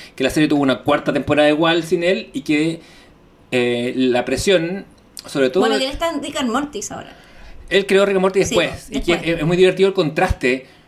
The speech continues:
Speaker 1: porque él decía que en algún momento en Community él teni-, iba a poner como la cuota loquilla en, en el, en el, en el, en el cuarto de escritores,
Speaker 2: Sí.
Speaker 1: ¿cachai?
Speaker 2: Mm.
Speaker 1: Mientras que en Ri-, sí, mientras que en Rick and Morty le tocaba como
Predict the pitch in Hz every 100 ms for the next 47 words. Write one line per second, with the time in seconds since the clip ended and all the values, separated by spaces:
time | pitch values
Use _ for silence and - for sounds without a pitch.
0 | _ _ 127 156 143 160 156 151 135 139
1 | 175 196 185 165 175 156 160 175 190 185
2 | 196 208 160 185 202 180 151 131 123 127
3 | 160 165 175 156 143 143 139 156 160 147
4 | 127 156 165 147 - - 127 127 127 202
5 | 185 180 185 185 180 170 170 165 165 175
6 | 165 165 165 170 165 156 160 151 160 151
7 | 139 - 156 165 160 170 175 175 - 202
8 | 277 - - - 254 - 247 - - -
9 | 202 156 156 160 147 156 160 165 165 139
10 | 165 160 160